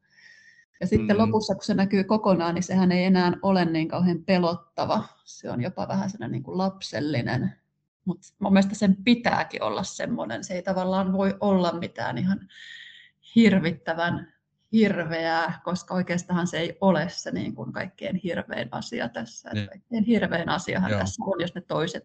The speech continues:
Speaker 1: ihmiset ja mitä ihmiset tekee toisilleen.
Speaker 2: Kyllä.
Speaker 1: Et jotenkin se, että se hirviö lopussa muuttuu jopa, niin kuin, sympaattiseksi, niin se on, niin kuin, minusta tosi hyvä ratkaisu.
Speaker 2: Ja se on harvinaista, että T V-sarjasta tai elokuvassa ei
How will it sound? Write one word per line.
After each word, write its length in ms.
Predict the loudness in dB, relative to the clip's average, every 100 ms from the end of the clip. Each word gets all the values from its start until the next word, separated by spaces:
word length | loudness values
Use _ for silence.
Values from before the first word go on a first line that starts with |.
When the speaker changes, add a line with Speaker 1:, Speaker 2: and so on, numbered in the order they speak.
| -6
Speaker 1:
ihmiset 540 | -6 -2 -6 -6 -12
ja 80 | -12
mitä 320 | -12 -12 -16 _ -2
ihmiset 460 | 2 2 -2 -10
tekee 300 | -12 -6 -6
toisilleen. 800 | -4 -2 -4 -6 -10 -8 -6 -8 -10 -20 -20 -20 -20 -10
Speaker 2:
Kyllä. 180 | -6 -8 -8
Speaker 1:
Et 100 | -8
jotenkin 320 | -2 0 0
se, 100 | 0
että 280 | 0 -2 -4
se 180 | -4 -6 -4 0
hirviö 420 | 0 0 -2 -2
lopussa 400 | -2 -4 -8 -6
muuttuu 720 | -2 -2 -4 -6 -2 -2 -4 _
jopa, 260 | -12 -8 -4
niin 200 | 0 0
kuin, 140 | -2
sympaattiseksi, 1160 | -4 -2 -2 -2 -2 -2 -4 -8 -6 -10 -10 -8
niin 200 | -6 -6
se 180 | -8 -8
on, 140 | -6
niin 120 | -6
kuin, 80 | -8
minusta 220 | -10 -10 -4
tosi 300 | -4 0 -2
hyvä 200 | 0 -4
ratkaisu. 460 | -6 -10 -16 -12 -12 _ _ _ _ _ _ _ 2
Speaker 2:
Ja 100 | 6
se 180 | 10 10
on 180 | 10 10
harvinaista, 840 | 10 10 8 6 4 0 0 0
että 140 | 0
T 220 | 0 2 2
V-sarjasta 600 | 0 -2 -4 -4 -6 -8
tai 180 | -4
elokuvassa 800 | -2 -2 -4 -8 -10 -12 -10 -10 -8
ei 460 | 0 4 4 2